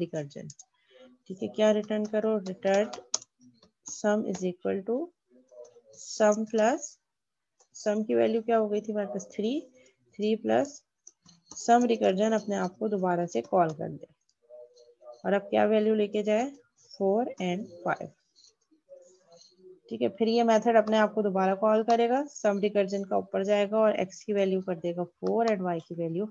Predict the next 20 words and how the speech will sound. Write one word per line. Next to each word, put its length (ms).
फ़ाइव। 300
यहाँ 300
आ 40
गए 140
हम, 200
यहाँ 220
पे 60
हो 120
जाएगा 360
x 260
is 140
equal 260
to 180
four 380
and 320
y 280
is 120
equal 320
to 140
five। 280